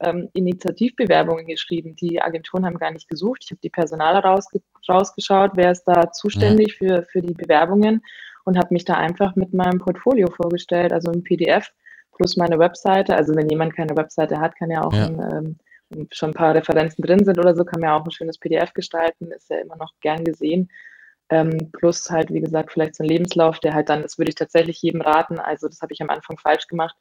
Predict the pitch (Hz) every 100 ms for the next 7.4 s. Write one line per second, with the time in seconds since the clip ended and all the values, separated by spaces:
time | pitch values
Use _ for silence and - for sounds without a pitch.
0 | _ - _ _ - 156 156 156 175 180
1 | 165 160 - 165 165 165 156 175 190 180
2 | 180 170 180 170 165 175 - - 165 127
3 | 95 92 170 - 170 170 156 156 156 -
4 | 180 156 151 151 170 165 160 156 151 160
5 | 160 165 151 151 - - 160 160 160 -
6 | - - 170 160 - _ - 190 - 202
7 | 196 190 202 190